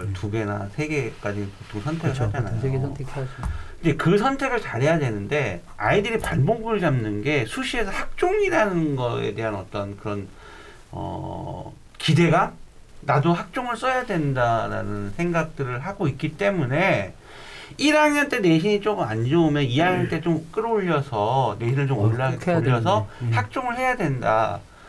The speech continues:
Speaker 2: 자, 그러다 보면 공대는 제가 말씀드렸지만 공대 기계공학 관련 무조건 물리를
Speaker 1: 해야죠.
Speaker 2: 해야 되거든요.
Speaker 1: 예, 있어요.
Speaker 2: 그러니까 안 나오는데도 학종이라는 거 생각 때-,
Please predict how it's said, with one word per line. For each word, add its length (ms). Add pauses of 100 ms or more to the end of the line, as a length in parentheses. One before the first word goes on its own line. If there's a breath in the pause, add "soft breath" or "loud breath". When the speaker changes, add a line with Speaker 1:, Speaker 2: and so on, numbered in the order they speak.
(180 loud breath)
Speaker 2:
자, 160
그러다 420
보면 280
공대는 580
제가 180
말씀드렸지만 720
공대 300
기계공학 520
관련 240
무조건 320
물리를 440
Speaker 1:
해야죠. 140
Speaker 2:
해야 100
되거든요. 760
Speaker 1:
예, 40
있어요. 140 (100)
Speaker 2:
그러니까 360 (640 loud breath)
안 300
나오는데도 760
학종이라는 840
거 100
생각 400
때-, 180